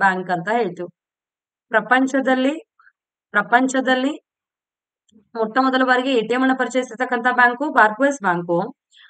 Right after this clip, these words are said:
ಪ್ರಪಂಚದಲ್ಲಿ ಮೊಟ್ಟ ಮೊದಲ ಬಾರಿಗೆ ಈ ಒಂದು ಎ ಟಿ ಎಂ, ಎ-, ಭಾರತಕ್ಕೆ ಎ ಟಿ ಎಂ ಅನ್ನ ಪರಿಚಯ ಮಾಡ್ಕೊಟ್ಟಿರ್ತಕ್ಕಂಥ ಬ್ಯಾಂಕ್ ಯಾವುದು ಅಂದ್ರೆ ಎಚ್ ಎಸ್ ಬಿ ಸಿ ಬ್ಯಾಂಕ್.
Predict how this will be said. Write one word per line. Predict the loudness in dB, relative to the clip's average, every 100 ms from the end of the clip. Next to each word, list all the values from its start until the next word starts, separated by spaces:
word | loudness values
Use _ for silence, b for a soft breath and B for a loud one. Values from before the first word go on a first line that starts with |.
| _
ಪ್ರಪಂಚದಲ್ಲಿ | -6 0 0 2 0 0 0
ಮೊಟ್ಟ | -2 -2
ಮೊದಲ | -2 -2 -2
ಬಾರಿಗೆ | 2 2 2 -2 -2
ಈ | -4
ಒಂದು | -4 -2 -2 -4 _ _ _ -6
ಎ | -4
ಟಿ | -2
ಎಂ, | -2 0
ಎ-, | -2 -4 -8
ಭಾರತಕ್ಕೆ | -4 -2 -2 -4 -4
ಎ |
ಟಿ | -2
ಎಂ | 0
ಅನ್ನ | 0 -2
ಪರಿಚಯ | -4 -4
ಮಾಡ್ಕೊಟ್ಟಿರ್ತಕ್ಕಂಥ | -2 -2 -2 -2 -2 -2 -2
ಬ್ಯಾಂಕ್ | -2 -4
ಯಾವುದು | -6 -4 -6
ಅಂದ್ರೆ | -6 -4 -4
ಎಚ್ | -4
ಎಸ್ | -4
ಬಿ | -6
ಸಿ | -8 -4
ಬ್ಯಾಂಕ್. | -6